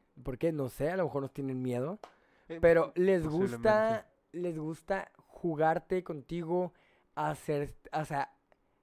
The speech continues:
Speaker 1: hacerse presencia,
Speaker 2: Y
Speaker 1: ¿me
Speaker 2: tampoco
Speaker 1: entiendes?
Speaker 2: estoy seguro de, o sea,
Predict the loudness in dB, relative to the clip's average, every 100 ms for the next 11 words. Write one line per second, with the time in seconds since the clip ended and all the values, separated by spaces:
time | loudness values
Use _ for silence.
0 | _ -4 -2 4 4 4 -2 2 2 2
1 | 0 -2 -2 -8 -6 -4 -2 -2 -2 -2
2 | -6 -6 -4 -4 -6 -10 -12 -8 -8